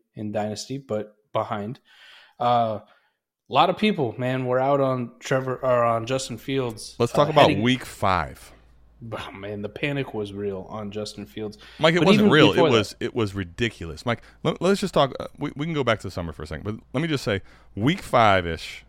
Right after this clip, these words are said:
Speaker 2: week four, week five. Mike, the, I'm telling you right now, people that are very tapped in were completely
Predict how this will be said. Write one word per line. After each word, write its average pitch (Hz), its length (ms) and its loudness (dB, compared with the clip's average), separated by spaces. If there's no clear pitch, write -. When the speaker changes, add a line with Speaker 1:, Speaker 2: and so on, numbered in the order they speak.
Speaker 2:
week 110 180 -4
four, 101 280 -4
week 98 160 -6
five. 82 400 -4
Mike, 160 200 2
the, 165 140 2
I'm 147 140 2
telling 160 300 -2
you 120 80 -2
right 113 180 -2
now, 110 180 -2
people 120 440 -6
that 101 240 0
are 95 220 0
very 104 380 -2
tapped 107 320 -4
in 110 220 -8
were 123 160 4
completely 143 1040 -6